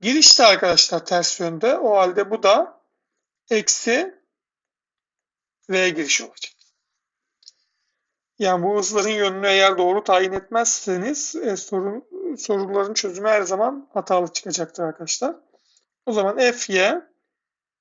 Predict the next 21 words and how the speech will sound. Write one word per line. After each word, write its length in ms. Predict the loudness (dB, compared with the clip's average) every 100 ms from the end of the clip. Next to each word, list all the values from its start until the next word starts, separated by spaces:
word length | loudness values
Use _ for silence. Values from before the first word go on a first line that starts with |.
| _ _ -4
artı 500 | 0 2 0 -6 -2
altı 480 | 0 0 -2 -6 -2
çarpı 640 | 0 2 0 -4 -6 -8 _ _ _ _ _ _ -6
elli 380 | -2 -2 -2 -2
çarpı 340 | 0 0 0
on 120 | -4
üzeri 300 | -4 -4 -2
beş, 180 | -2 -2
elli 260 | 0 -2 -2
Pascal'dı 540 | -2 -2 -4 -6 -6
çünkü. 520 | -10 -12 -10 -10 -10 _ _ _ _ _ _ _ _ _ _
Pi 340 | -6 -2 -2 0
çarpı 720 | 2 2 2 -2 -4 -4 -8 _ _ _ _ _ _ _ _
sıfır 500 | -20 -16 -14 -8 -6
virgül 520 | -6 -6 -8 -10 -2
beş 320 | -2 0 -2
çarpı 360 | 0 -2 -2 -6
on 120 | -6
üzeri 240 | -6 -2
eksi 320 | -2 -4 -10
üçün 520 | -10 -8 -8 -8 -14